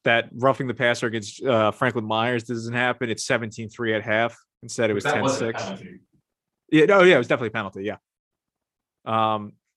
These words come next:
Speaker 1: there's just a couple other ones that weren't, but that, that one was definitely a penalty.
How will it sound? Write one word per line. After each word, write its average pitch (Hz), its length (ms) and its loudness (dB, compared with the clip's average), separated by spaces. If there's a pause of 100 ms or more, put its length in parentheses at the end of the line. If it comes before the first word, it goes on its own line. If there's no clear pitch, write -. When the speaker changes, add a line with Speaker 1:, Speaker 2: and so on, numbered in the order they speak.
(240)
Speaker 1:
there's 135 180 2
just 139 160 -4
a 123 40 -2
couple 113 260 0
other 104 120 -2
ones 98 200 -8
that 92 120 -8
weren't, 92 320 -10
but 98 180 -8 (380)
that, 131 240 0
that 139 160 4
one 123 80 2
was 113 100 -2
definitely 110 260 0
a - 100 -8
penalty. 101 440 -4